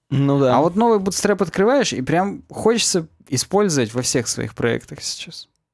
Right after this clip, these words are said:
Speaker 1: Ну, они постарались, постарались.
Speaker 2: Они молодцы. Я прям, особенно вот тёмная темка здесь для дашбордов, визуальный сахар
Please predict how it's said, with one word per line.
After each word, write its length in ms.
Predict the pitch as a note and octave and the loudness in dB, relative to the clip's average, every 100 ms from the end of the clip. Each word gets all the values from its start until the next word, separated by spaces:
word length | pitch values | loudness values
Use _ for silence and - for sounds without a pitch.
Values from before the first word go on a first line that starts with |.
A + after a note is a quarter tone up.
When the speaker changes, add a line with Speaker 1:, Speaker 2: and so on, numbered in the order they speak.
| _ _ _ _ _ _ _ _ | _ _ _ _ _ _ _ _
Speaker 1:
Ну, 80 | A#2+ | 0
они 160 | C#3+ | 0
постарались, 680 | F#3+ F#3+ F#3+ E3+ D#3 D#3+ - - | 0 0 2 2 0 -2 -6 -6
постарались. 380 | B2+ A2+ C3+ E3 | -2 0 2 2
Speaker 2:
Они 80 | F#3 | 2
молодцы. 500 | D#3 C#3 - - - | 2 0 -2 -6 -4
Я 200 | A#2+ C3 | -2 0
прям, 280 | C3+ C3 - | 0 -4 -4
особенно 460 | A2 - F3+ E3+ D3 | -4 0 0 2 0
вот 260 | C#3 - | -2 -2
тёмная 460 | C#3+ C3 A#2 G#2 G2+ | 0 2 2 0 -2
темка 380 | - A#2 A#2 A2+ | -4 -6 -6 -10
здесь 260 | C3 A#2+ | -10 -10
для 160 | B2+ B2 | -8 -6
дашбордов, 640 | B2+ A#2+ A#2 B2+ A#2 A#2 - | -4 -6 -2 -2 -2 -4 -12
визуальный 500 | A#2 A2+ C3 B2 A#2 | -10 0 2 2 0
сахар 460 | A2+ C3 A#2 - | 0 -2 -2 -6